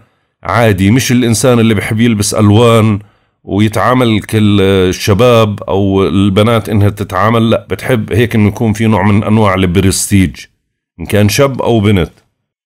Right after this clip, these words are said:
عندهم قدرة على تحليل الأمور والتدقيق فيها، بيكرهوا الفوضى وبيكرهوا المفاجآت،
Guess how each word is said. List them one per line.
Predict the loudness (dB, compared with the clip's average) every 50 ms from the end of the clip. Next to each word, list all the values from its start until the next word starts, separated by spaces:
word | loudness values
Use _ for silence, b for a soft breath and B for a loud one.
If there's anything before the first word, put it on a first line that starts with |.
| _ _ _ -2
عندهم | 0 2 2 2 2 0 -2
قدرة | -2 -4 -2 0 0 2 2
على | 2 2 2 2 0
تحليل | 0 -2 -4 0 0 2 2 2 2
الأمور | 0 0 0 2 2 4 4 2 2 -2 -4 -10 _ _ _ _ _ _
والتدقيق | -12 -12 -6 -2 -2 -2 -2 -2 -2 -2 -2 0 -2 -4
فيها، | -8 -6 -2 -2 -2 -2 -2 -6 -8 -10 _ _ _ _ _ _ _ _ _ _ _ _ _ _ _ _ _ _ _ _ _ _ _
بيكرهوا | -4 -4 -2 0 0 0 2 2 0
الفوضى | 0 0 0 0 0 0 0 0 -2 -2 -4 -6 -12 -16 -10
وبيكرهوا | -4 -4 -4 -2 0 0 0 2 2
المفاجآت، | 2 2 2 0 0 2 0 2 2 2 0 0 0 0 0 -2 -2 -6 _